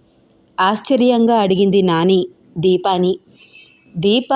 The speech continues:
మళ్ళీ ఆలోచిస్తున్నట్టు ఒక ఫోజ్ పెట్టి, "I think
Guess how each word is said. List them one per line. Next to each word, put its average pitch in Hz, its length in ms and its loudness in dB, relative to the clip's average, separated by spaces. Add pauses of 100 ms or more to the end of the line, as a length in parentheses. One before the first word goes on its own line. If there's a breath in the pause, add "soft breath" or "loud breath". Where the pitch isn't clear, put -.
మళ్ళీ 233 360 2
ఆలోచిస్తున్నట్టు 214 1200 0 (120)
ఒక 190 180 -4
ఫోజ్ 202 420 -2
పెట్టి, 262 420 -2 (640 loud breath)
"I 196 100 2
think 311 380 0